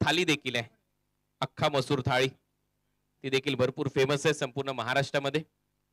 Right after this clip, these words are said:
चर्चा त्याच्याचमुळे कराडची देखील होते. अनेक हॉटेल्समध्ये अख्खा मसुराची थाळी आवर्जून मागितली जाते कराडवासियांकडून. ही कराडची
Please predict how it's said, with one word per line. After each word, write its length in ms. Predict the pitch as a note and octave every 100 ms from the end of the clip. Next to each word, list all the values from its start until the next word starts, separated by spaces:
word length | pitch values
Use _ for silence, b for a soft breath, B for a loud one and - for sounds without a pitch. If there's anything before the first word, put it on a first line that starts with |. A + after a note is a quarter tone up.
| _ _ _ _ _ _ _ _ _ -
चर्चा 240 | C3 -
त्याच्याचमुळे 560 | C#3 B2+ D3+ C#3+ D3+ D3
कराडची 400 | C#3+ C3+ C#3+ D3+
देखील 280 | C#3+ B2 C3+
होते. 240 | C3+ D#3 - _ -
अनेक 200 | E3 D#3+
हॉटेल्समध्ये 640 | D3 F3 E3+ E3 D3+ A#2+ - _
अख्खा 220 | - -
मसुराची 420 | D#3 D3 D#3 D3+ D3+
थाळी 320 | C3 C#3+ B2+ - _
आवर्जून 420 | - C#3 F3+ F3 F#3
मागितली 420 | C#3+ C#3 C#3+ C#3+
जाते 340 | C3 B2 B2 - _ _ _ _ _ _ _ _ _ _
कराडवासियांकडून. 840 | C3 C3+ C3 A#2+ C#3 C3+ C3 B2+ B2 _ _ _ _ _ _ _ _ _ _ _ _ _ _ _ _ _ _ _ _ _ _ _ _ _ _ _ _ _ _ _ _ _ _ -
ही 60 |
कराडची 440 | - A#2+ B2+ -